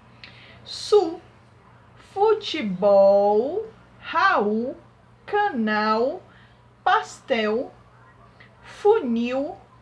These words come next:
mel, avental e canil.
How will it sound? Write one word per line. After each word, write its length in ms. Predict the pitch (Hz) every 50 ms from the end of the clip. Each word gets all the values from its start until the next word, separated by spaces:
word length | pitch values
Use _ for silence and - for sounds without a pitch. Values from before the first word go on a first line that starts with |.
| _ _ _ _ _ -
mel, 880 | 220 220 233 247 247 254 254 262 269 262 254 254 262 277 320 339 339 - - - - - _ _ _
avental 1080 | - 349 381 403 403 403 359 294 269 269 269 - - 277 247 247 262 277 302 339 339 - - - -
e 120 | 285 285
canil. 840 | - - - 359 330 330 320 285 247 226 226 220 208 185 180 180 180